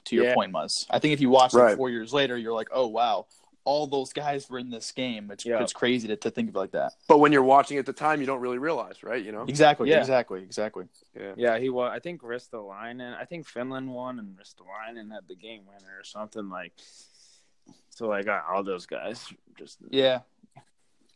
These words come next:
Speaker 1: Ristolainen, uh, Yuri Saros was the, was the goalie. Teuvo Teravainen
Speaker 3: Really?
Speaker 1: was, was, was on the team. Yeah, yeah, he won,
Speaker 3: Sorry.
Speaker 1: he, I think he won, I think he won goalie, goalie of the tournament.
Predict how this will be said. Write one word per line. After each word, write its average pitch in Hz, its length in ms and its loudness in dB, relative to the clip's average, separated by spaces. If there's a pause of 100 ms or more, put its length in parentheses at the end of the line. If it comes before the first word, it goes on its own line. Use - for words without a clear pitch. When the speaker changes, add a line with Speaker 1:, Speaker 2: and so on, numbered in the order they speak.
(180)
Speaker 1:
Ristolainen, 131 680 0
uh, 113 380 -2
Yuri 123 240 -6
Saros 117 480 -6
was 120 160 -8
the, 113 140 -8
was 113 260 -4
the 110 80 -6
goalie. 110 400 2
Teuvo 117 340 -2
Teravainen 113 260 0
Speaker 3:
Really? 160 320 10
Speaker 1:
was, 269 180 -2
was, 120 180 -6
was 127 220 -4
on 113 120 0
the - 60 -10
team. 113 180 -2
Yeah, 147 280 8 (120)
yeah, 123 140 0
he 131 140 0
won, 123 160 4
Speaker 3:
Sorry. 123 100 -2
Speaker 1:
he, 123 60 2
I 127 40 2
think 143 120 -2
he 143 60 -2
won, 131 140 2
I - 240 -12
think 143 120 -2
he 156 80 4
won 139 160 4
goalie, 131 360 6
goalie 131 260 4
of 123 40 -2
the 113 60 0
tournament. 135 400 -10